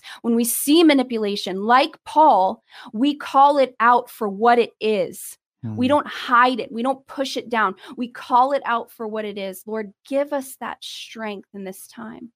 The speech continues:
Speaker 1: Don't let us be fooled, God. I pray that you reveal the wolves in the church. Lord, let us be aware. Let us see the fruit, test the fruit, and know them by their fruits. Lord, let us stop making excuses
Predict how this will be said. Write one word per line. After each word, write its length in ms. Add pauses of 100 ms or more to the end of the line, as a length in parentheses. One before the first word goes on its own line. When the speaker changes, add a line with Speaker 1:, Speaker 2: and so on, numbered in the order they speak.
(460)
Speaker 1:
Don't 220
let 220
us 200
be 180
fooled, 500
God. 280
I 80
pray 260
that 140
you 100
reveal 480
the 140
wolves 640
in 100
the 80
church. 600 (680)
Lord, 220
let 200
us 220
be 240
aware. 640 (220)
Let 160
us 120
see 460
the 140
fruit, 520
test 460
the 80
fruit, 400
and 240
know 240
them 240
by 300
their 180
fruits. 680 (1600)
Lord, 260
let 160
us 140
stop 360
making 440
excuses 1300